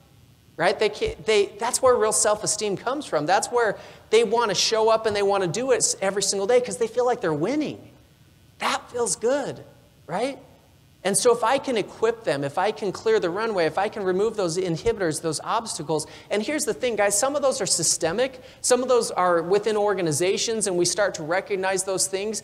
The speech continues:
that how do we make this whole process smoother?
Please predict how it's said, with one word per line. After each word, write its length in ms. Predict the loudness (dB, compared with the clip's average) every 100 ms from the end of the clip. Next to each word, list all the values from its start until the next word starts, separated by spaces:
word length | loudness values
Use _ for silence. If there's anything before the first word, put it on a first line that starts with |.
| -12 -4
that 160 | 0 0
how 220 | 0 0
do 40 |
we 140 | 0 0
make 280 | 0 0 0
this 180 | -2
whole 180 | 0 0
process 560 | -2 -4 -2 -2 -2 -4
smoother? 560 | -4 -2 -2 -2 -4